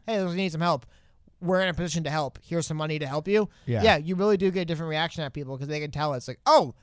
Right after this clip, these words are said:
Speaker 1: this legitimately is beneficial to me across the board. This is not where I'm not entering some kind of weird, bizarre, dependent relationship with you," I think is the thing that people appreciate from it.
Speaker 2: Yeah.
Speaker 1: It's more of a, "Someone's trying to help me.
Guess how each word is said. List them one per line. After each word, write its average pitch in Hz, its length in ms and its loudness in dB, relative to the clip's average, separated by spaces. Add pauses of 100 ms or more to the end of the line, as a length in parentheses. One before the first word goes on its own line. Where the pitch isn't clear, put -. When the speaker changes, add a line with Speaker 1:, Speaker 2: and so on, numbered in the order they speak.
Speaker 1:
this 233 300 0
legitimately 254 560 2
is 202 80 4
beneficial 233 560 4
to 208 120 -4
me 156 320 0 (220)
across 214 320 6
the 240 100 0
board. 185 440 4
This 170 120 -6
is 190 120 -6
not 214 300 4 (340)
where 233 240 4
I'm 233 220 0
not 269 180 4 (120)
entering 254 640 -2
some 220 380 0
kind 226 280 0
of 185 160 4
weird, 180 720 0
bizarre, 185 560 2
dependent 185 640 -6
relationship 156 800 -6
with 123 200 -12
you," 110 200 -8
I 151 140 -6
think 170 260 -4
is 151 100 -6
the 147 120 -6
thing 147 200 -8
that 143 120 -12
people 131 220 -10
appreciate 120 480 -16
from 110 220 -18
it. - 100 -20 (300)
Speaker 2:
Yeah. 113 180 -2 (160)
Speaker 1:
It's 208 200 -4
more 220 240 2
of 214 80 0
a, 190 160 2
"Someone's 202 400 -4
trying 185 300 -2
to 156 140 -4
help 151 280 -4
me. 202 280 -6